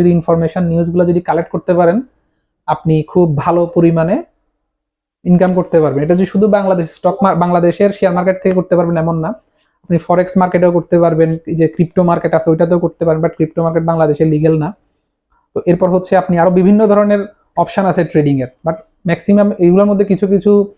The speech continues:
জুয়া বলে বা, আহ, বেট বলে,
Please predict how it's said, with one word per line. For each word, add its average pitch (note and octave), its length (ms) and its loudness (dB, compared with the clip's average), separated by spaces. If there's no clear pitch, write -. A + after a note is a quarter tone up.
জুয়া F3+ 320 4
বলে E3 300 2
বা, D#3 360 0
আহ, C#3+ 340 -4
বেট E3+ 400 0
বলে, E3 260 2